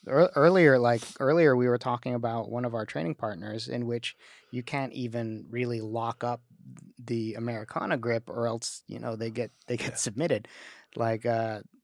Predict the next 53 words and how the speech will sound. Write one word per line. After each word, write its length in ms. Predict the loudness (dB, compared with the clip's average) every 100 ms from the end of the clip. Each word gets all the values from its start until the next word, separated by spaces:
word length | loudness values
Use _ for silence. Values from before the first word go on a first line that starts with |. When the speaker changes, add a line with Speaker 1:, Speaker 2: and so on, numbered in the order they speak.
| _ _ _ 2
Speaker 1:
if 260 | 2 2
you 160 | 2 2
can 220 | 4 2
do 200 | 4 2
something 440 | 4 2 2 -2 -4
about 340 | -4 -6 -6
that, 300 | -8 -8 -8 _ _ -8
and 240 | -4 -4
most 380 | -6 -8 -6 -6
of 80 | -6
the 100 | -8
time 400 | -4 -4 -2 -4
you 140 | -8 -10
can 200 | -10 -14
at 100 | -10
least 300 | -8 -6 -8
improve 440 | -10 -8 -4 0
it, 180 | 0 -2 _ _ _ _ _ -14
you, 200 | -14 -12
you 180 | -10 -8
have 340 | -4 -4 -4
to. 120 | -14 -16 _ _ _ -12 -12 -10 -10 0
Speaker 2:
This 140 | 2
is 60 | 8
Speaker 1:
Right. 60 |
Speaker 2:
where 80 | 8
the 100 | 8
martial 340 | 6 4 6 6
art 120 | 6
insi-, 220 | 2 -6 0
martial 320 | 2 4 6
artist 260 | 6 4 -2
inside 200 | -2 -2
of 60 | -2
me 80 |
comes 220 | -8 -2 0
out. 140 | 0
You, 180 | -2 -6
you, 180 | -10 -12 -12
you 180 | -6
know, 160 | -4 -4 -6 _
you 140 | -6
found 340 | 2 4 4 2
jiu-jitsu, 540 | -2 -4 -6 -12 -12 -16 _ -6
uh, 360 | -4 -4 -6 -12 -18 -20 -20 -20 _ _ _
and, 120 | -2 0
and 100 | 2
you're 120 | 2
using 260 | 2 -2
jiu-jitsu 320 | -4 -4 -4 -4
as 80 |
a 60 | -4
hobby, 480 | 0 0 -2 -8